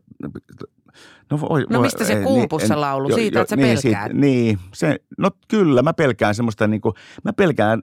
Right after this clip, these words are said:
Speaker 1: sitä mörköä, joka on tää tämmönen niinku sielunpimeys, tämmönen näköalattomuus ja huppu pääs. Tämmönen,
Speaker 2: Aha.
Speaker 1: että on niinku, ei, mutta siis en mä tätä, jos valot sammuu ja
Speaker 2: Niin
Speaker 1: ollaan,
Speaker 2: mörkö.
Speaker 1: menee illan nukkuun, niin en mä niinku sängyn alle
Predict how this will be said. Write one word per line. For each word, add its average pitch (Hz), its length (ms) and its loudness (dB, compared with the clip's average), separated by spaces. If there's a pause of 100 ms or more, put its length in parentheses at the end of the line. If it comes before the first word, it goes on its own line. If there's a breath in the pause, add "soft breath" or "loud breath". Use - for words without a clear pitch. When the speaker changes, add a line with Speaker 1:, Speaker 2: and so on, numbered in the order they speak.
Speaker 1:
sitä 135 280 0
mörköä, 101 460 0
joka 92 240 0
on 92 100 0
tää 98 140 0
tämmönen 101 360 -2
niinku 101 200 -4
sielunpimeys, 85 920 -4
tämmönen 92 380 -2 (360 loud breath)
näköalattomuus 85 1000 -2
ja 65 80 -8 (180)
huppu - 320 -6
pääs. 85 540 -2 (320 loud breath)
Tämmönen, 95 260 0
Speaker 2:
Aha. 90 80 2
Speaker 1:
että - 180 -4
on 101 80 0
niinku, 98 300 -2 (160)
ei, 101 180 0 (380)
mutta 98 240 -4
siis 101 180 -6
en 123 100 -2
mä 117 80 -2
tätä, 117 220 -4 (240)
jos 98 180 -6
valot 135 220 -2
sammuu 98 400 -4
ja 95 100 -2
Speaker 2:
Niin 92 80 -2
Speaker 1:
ollaan, 98 220 -2
Speaker 2:
mörkö. 214 300 -4
Speaker 1:
menee 113 260 0
illan 113 280 0
nukkuun, 98 400 -6
niin 98 120 -6
en 104 80 -6
mä 104 120 -4
niinku 107 280 -8
sängyn 95 380 -6
alle 78 140 -8